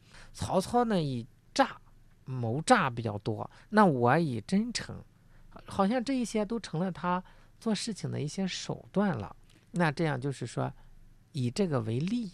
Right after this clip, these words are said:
益有一点点，他和夫子还不是完全一样，我感觉。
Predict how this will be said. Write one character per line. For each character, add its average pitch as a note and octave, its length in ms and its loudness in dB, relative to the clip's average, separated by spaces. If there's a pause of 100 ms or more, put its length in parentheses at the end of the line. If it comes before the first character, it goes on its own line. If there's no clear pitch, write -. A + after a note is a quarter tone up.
(140)
益 G2 100 -10
有 G2+ 140 -6
一 G2 100 -6
点 G2 240 -12
点， F#2+ 180 -16 (320)
他 D#3 140 -8
和 A#2+ 340 -6
夫 F3+ 200 -4
子 A#2 180 -8
还 G#2 280 -10 (140)
不 G#2 160 -10
是 - 260 -6
完 G#2+ 300 -6
全 - 280 -8
一 G#2+ 200 -12
样， G#2 200 -10
我 G2 80 -14
感 F2+ 180 -18
觉。 - 180 -20